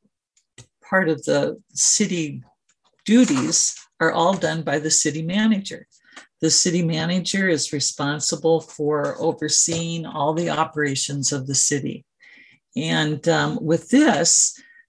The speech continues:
the city manager is appointed by the full city council by a majority vote of the city council and can be removed at any time that the city council deems appropriate. He or she is an at-will employee.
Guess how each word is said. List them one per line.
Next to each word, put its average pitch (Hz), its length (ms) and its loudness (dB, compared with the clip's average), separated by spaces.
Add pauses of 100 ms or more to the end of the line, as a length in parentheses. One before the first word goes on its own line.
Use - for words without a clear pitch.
the 165 100 2
city 196 340 2
manager 185 640 0
is 147 420 -4
appointed 196 640 -2
by 160 160 0
the 139 100 -2
full 151 260 -2
city 196 280 -2
council 147 500 -4
by 143 140 -6
a 156 80 -6
majority 151 540 2
vote 156 260 2
of 143 100 -2
the 135 80 -4
city 135 280 -2
council 175 640 -4 (280)
and 175 200 2
can 214 340 6
be 214 160 6
removed 175 540 0
at 156 160 0
any 170 260 -2
time 147 640 -4 (440)
that 156 180 4
the 151 80 0
city 147 260 2
council 143 480 -4
deems 135 340 -4
appropriate. 135 640 -4 (320)
He 190 220 2
or 196 80 6
she 175 280 2
is 156 240 2
an 123 200 -6
at-will 156 440 -2
employee. 151 580 -2